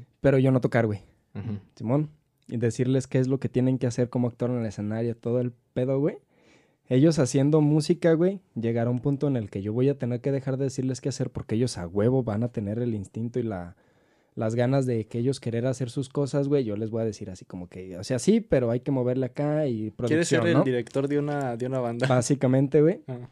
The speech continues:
Speaker 2: Era lo que
Speaker 1: Mientras,
Speaker 2: iba a decir,
Speaker 1: mientras
Speaker 2: güey.
Speaker 1: ellos están en los escenarios, yo cobro. <laughs> Eso me gustaría, güey.
Speaker 2: Ser como su
Speaker 1: Este,
Speaker 2: gerente, güey, al mismo tiempo.
Speaker 1: Exactamente, güey. Decirles qué chingas van a hacer, güey. Ser como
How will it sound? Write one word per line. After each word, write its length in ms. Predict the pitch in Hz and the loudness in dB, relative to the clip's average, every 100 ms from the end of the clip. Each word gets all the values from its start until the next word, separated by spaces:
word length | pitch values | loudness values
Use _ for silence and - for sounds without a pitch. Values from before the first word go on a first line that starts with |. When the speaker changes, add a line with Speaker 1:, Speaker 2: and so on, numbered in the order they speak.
| - | -10
Speaker 2:
Era 120 | 170 147 | 0 4
lo 60 | |
que 60 | 135 | 6
Speaker 1:
Mientras, 240 | 156 139 | 6 6
Speaker 2:
iba 100 | 160 | 6
a 40 | 160 | 2
decir, 200 | 139 151 | 6 6
Speaker 1:
mientras 340 | 143 143 147 | 8 6 6
Speaker 2:
güey. 120 | 180 | 8
Speaker 1:
ellos 160 | 196 175 | 8 6
están 260 | 151 165 | 4 4
en 100 | 185 | 6
los 140 | 175 143 | 4 2
escenarios, 640 | 127 131 151 214 233 - _ - | 2 2 4 4 2 -2 _ -2
yo 200 | 143 147 | 0 4
cobro. 340 | 165 143 120 - - 160 | 2 4 0 -4 -2 2
<laughs> 960 | 147 196 175 208 156 - - - - | 4 6 4 2 -2 -6 -20 -20 -4
Eso 280 | 175 175 208 | 2 4 4
me 120 | 202 | 4
gustaría, 500 | 170 151 147 139 156 | 4 2 2 4 4
güey. 200 | 117 101 - - _ _ - | 2 -4 -12 -20 _ _ -8
Speaker 2:
Ser 280 | 123 127 135 | -2 0 2
como 180 | 165 151 | 4 4
su 80 | 123 | 2
Speaker 1:
Este, 100 | 110 | 2
Speaker 2:
gerente, 400 | 120 139 151 139 | 2 0 0 -2
güey, 140 | 120 | 0
al 60 | 120 | -2
mismo 200 | 123 127 | -2 -4
tiempo. 300 | - 123 117 | -4 -2 0
Speaker 1:
Exactamente, 580 | 131 147 151 156 147 131 | 0 0 0 2 2 0
güey. 180 | 113 107 | -2 -2
Decirles 480 | 107 - 131 143 - | -4 -4 -2 -2 -2
qué 160 | 147 | -6
chingas 380 | - 143 139 127 | -4 -4 -2 -2
van 140 | 123 | -4
a 40 | 120 | -6
hacer, 220 | - 85 | -8 -12
güey. 140 | 76 | -14
Ser 180 | 101 127 | -8 -4
como 720 | 131 160 135 113 98 90 92 | 0 2 2 0 -4 -6 -10